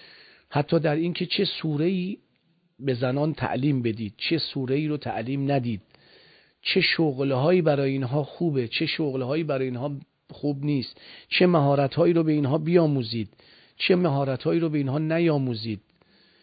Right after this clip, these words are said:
چه کارهایی رو انجام بدن، چه کارهایی رو انجام ندن. کمان که در مورد جوان و پیرم هست. اگر کسی الان روایات رو جستجو کنه، در مورد جوان و پیر بگه.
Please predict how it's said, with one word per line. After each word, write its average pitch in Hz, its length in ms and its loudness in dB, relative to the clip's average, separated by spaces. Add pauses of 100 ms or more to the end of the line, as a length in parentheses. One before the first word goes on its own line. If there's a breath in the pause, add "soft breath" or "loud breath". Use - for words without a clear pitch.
(120)
چه - 140 2
کارهایی 143 540 2
رو 156 160 2
انجام 143 440 0
بدن، 147 320 0
چه - 160 -6
کارهایی 139 420 -4
رو 131 80 -6
انجام 123 460 -6
ندن. 160 320 -4 (720 loud breath)
کمان 190 280 2
که 180 120 2
در 156 180 2
مورد 160 220 -2
جوان 143 400 0
و 143 60 -2
پیرم 160 420 -2
هست. 117 400 -10
اگر 131 280 2
کسی 143 360 -2
الان 131 240 -2
روایات 127 460 0
رو 139 60 0
جستجو 127 520 -2
کنه، 180 320 0 (500 loud breath)
در 139 140 4
مورد 151 260 2
جوان 139 400 0
و 139 80 -2
پیر 127 320 -6
بگه. 120 260 -12